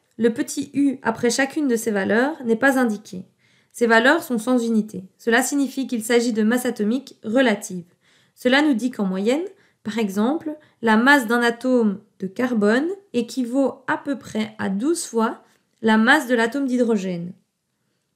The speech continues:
Si l'unité est indiquée, alors il s'agit de la masse atomique moyenne. Dans notre contexte, celui de la chimie, on peut voir ces valeurs dans le sens où, par exemple, si l'oxygène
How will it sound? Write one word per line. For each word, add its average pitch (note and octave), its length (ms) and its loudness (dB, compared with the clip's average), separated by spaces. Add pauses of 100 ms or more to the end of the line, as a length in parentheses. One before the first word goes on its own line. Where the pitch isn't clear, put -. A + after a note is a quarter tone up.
Si - 200 -8
l'unité D4 720 2
est G#3+ 140 -2
indiquée, A#3 560 -2 (320)
alors A#3+ 240 2
il C#4 160 2
s'agit A#3+ 320 2
de B3 80 6
la G#3+ 180 4
masse B3 400 2
atomique A#3 640 -2 (400)
moyenne. F#3 680 0 (600)
Dans A3 200 2
notre C#4+ 280 0
contexte, B3 720 -2
celui C4 280 0
de B3+ 100 4
la G3+ 120 0
chimie, A3+ 400 -2 (460)
on A#3+ 100 -4
peut B3 140 -2
voir D4 280 0
ces C4+ 140 -2
valeurs A#3 480 2
dans A#3 140 0
le A3 100 2
sens A#3 480 -4
où, B3 100 -6
par C4+ 220 2
exemple, G#3 560 -4 (300)
si - 200 -10
l'oxygène B3+ 760 0